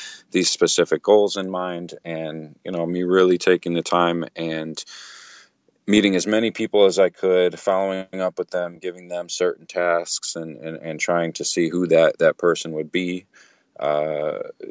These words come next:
you know, was, was, was how I went about achieving that goal. And eventually I found, uh, Mister Rico, and, you know, we have a, a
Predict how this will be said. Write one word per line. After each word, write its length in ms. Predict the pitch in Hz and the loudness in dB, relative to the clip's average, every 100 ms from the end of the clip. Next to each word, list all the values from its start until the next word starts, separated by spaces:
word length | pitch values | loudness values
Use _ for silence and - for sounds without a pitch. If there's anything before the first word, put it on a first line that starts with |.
| - _ 64 60 64 | -18 _ -20 -20 -12
you 200 | 90 85 | -6 -2
know, 140 | 80 | 2
was, 260 | 80 78 85 | 2 2 -2
was, 360 | 82 76 - | -2 -2 -4
was 160 | 80 76 | -2 0
how 140 | 82 82 | 4 6
I 80 | |
went 220 | 80 78 78 | 4 2 -2
about 380 | - 85 80 - | 4 4 4 -2
achieving 460 | - 85 78 80 | -8 -8 -8 -8
that 180 | 78 76 | -8 -2
goal. 380 | 85 101 139 98 | 4 4 4 0
And 340 | 78 82 80 | -6 -8 -10
eventually 580 | 80 85 82 90 85 80 | -6 -6 -4 -4 -2 -2
I 40 | |
found, 520 | 80 92 87 90 87 90 | 0 2 4 2 0 2
uh, 280 | 87 85 87 | 4 4 0
Mister 340 | 87 - 82 | -6 -8 -6
Rico, 520 | 98 - 123 139 117 - | -6 0 0 0 -4 -12
and, 440 | 85 85 82 80 - - | -14 -14 -14 -14 -12 -12
you 80 | 85 | -12
know, 80 | 82 | -6
we 160 | 85 | -4
have 240 | 82 85 82 | -2 -4 -2
a, 240 | 82 82 | -4 -4
a 300 | 85 78 80 | -6 -8 -10